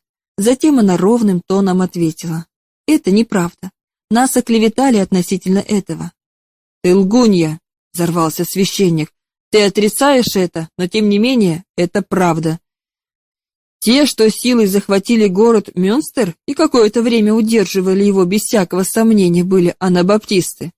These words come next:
И у них все было общее, включая женщин. Они грабили церкви и женские монастыри.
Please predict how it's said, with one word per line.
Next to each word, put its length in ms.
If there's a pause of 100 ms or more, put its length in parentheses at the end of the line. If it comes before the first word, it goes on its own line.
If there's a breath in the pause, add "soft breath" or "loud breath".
(460)
И 120
у 80
них 240
все 340
было 320
общее, 560 (360)
включая 500
женщин. 580 (460)
Они 240
грабили 480
церкви 520
и 80
женские 460
монастыри. 680